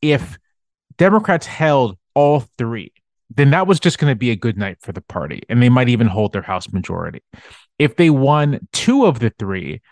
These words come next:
then things might be evenly divided. And if they won one of the three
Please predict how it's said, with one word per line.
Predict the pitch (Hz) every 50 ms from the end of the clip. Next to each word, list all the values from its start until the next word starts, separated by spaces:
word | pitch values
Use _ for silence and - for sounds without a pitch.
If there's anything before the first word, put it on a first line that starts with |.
| _ -
then | - 135 131 135
things | 120 - 147 139 135 -
might | 139 135 110
be | - 123 - 110
evenly | 117 104 110 110 107 104 92
divided. | - 90 - 90 85 80 78 - - - - - - _ _ -
And | - 120 127
if | 123 -
they | - 135 127
won | 120 131 127 120 117 110
one | 113 123 139 151 156
of | 151 139
the | 135 120 -
three | - 110 107 107 104 101 98